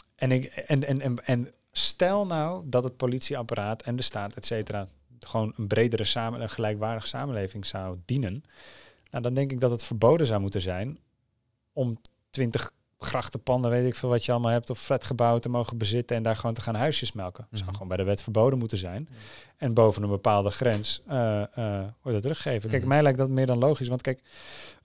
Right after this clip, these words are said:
Speaker 1: ehm, bepaalde bezittingen, die heb je verkregen gewoon via roof. Het is, het is niks anders dan gelegaliseerde roof.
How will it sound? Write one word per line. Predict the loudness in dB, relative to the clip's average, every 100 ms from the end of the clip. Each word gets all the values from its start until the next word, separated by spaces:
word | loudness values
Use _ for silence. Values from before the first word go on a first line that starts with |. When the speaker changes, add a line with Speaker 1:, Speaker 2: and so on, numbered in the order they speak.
| _ -2
Speaker 1:
ehm, | 4 4 4 2 -2 -6 0
bepaalde | 2 4 4 4
bezittingen, | 0 0 0 0 -4 -4 -6 -10 -18 _ _ _ _ _
die | -4 -2
heb | 0 -2
je | -4
verkregen | -4 -4 0 2 0 -2
gewoon | -4 -4
via | 0 0
roof. | 2 0 -2 -8 -10
Het | -6
is, | -6 -6
het | -8
is | -6
niks | -4 -6
anders | -6 -4 -4
dan | -4
gelegaliseerde | -2 -2 -2 -2 -4 -2 -2 -2
roof. | 0 -2 -4 -14